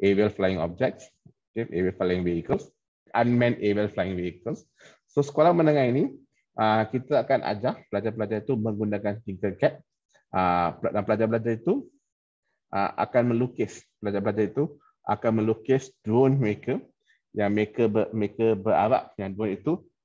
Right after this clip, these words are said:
dapat menyelesaikan sebuah masalah, sebuah masalah, ah, berkaitan dengan mana-mana agensi keselamatan. Ah, drone itu akan dilukis menggunakan Tinkercad. Ah, di pagi itu ada sesi latihan juga, sesi latihan dan sedikit bengkel untuk mereka yang belum pernah menggunakan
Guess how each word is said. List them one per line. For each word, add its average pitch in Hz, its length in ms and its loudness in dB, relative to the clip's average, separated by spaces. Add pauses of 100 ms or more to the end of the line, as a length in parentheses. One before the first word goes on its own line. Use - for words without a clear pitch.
(120)
dapat 98 260 2
menyelesaikan 107 640 -4
sebuah 101 260 -2
masalah, 101 480 -6 (100)
sebuah 95 200 -6
masalah, 95 400 0 (500)
ah, 90 160 0
berkaitan 110 400 0
dengan 107 160 0
mana-mana 107 480 0
agensi 101 640 -6
keselamatan. 92 800 -4 (640)
Ah, 92 320 0
drone 110 320 2
itu 127 160 4
akan 107 240 0
dilukis 101 400 -4
menggunakan 95 320 -4
Tinkercad. 98 580 -2 (460)
Ah, 92 160 -2
di 101 160 0
pagi 113 400 2
itu 143 240 0
ada 101 240 0
sesi 107 320 -6
latihan 104 400 -2
juga, 95 320 -6
sesi 95 240 -6
latihan 107 640 2 (380)
dan 98 160 0
sedikit 98 320 0
bengkel 95 580 -2
untuk 98 320 -6
mereka 92 320 -4
yang 98 160 0
belum 123 320 0
pernah 110 160 2
menggunakan 95 400 -2